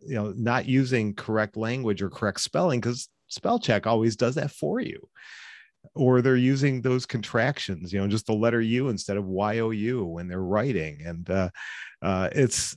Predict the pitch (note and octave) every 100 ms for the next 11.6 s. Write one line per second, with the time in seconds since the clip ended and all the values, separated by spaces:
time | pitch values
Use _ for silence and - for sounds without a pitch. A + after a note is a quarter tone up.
0 | _ C#3 G#2+ B2+ A#2 A#2+ A2+ A2+ D3 D3+
1 | - _ - F#2+ G#2+ G#2+ C3+ - A#2 G2
2 | G2 A2 F2+ - F2 F2 F#2 - G#2+ G2+
3 | G2+ F2+ F#2+ G2 - A#2+ - A2 - A#2
4 | A#2 F2 - - - _ _ - A#2 -
5 | _ _ _ C3+ C#3+ F3 C#3 D3 F#3 G#3
6 | - _ _ - C3 C#3 B2 D3 A#2 G2
7 | F2+ D#2 F2 G2+ F#2+ B2 A2+ G#2 G2 G#2+
8 | G2+ D#2+ E2 F#2 A2 B2 A2+ G#2 F#2+ G2
9 | G#2 - G2 - F#2 - - _ G#2 G2
10 | F2+ F2+ - G#2 F#2+ - - - - -
11 | _ B2+ - B2+ A2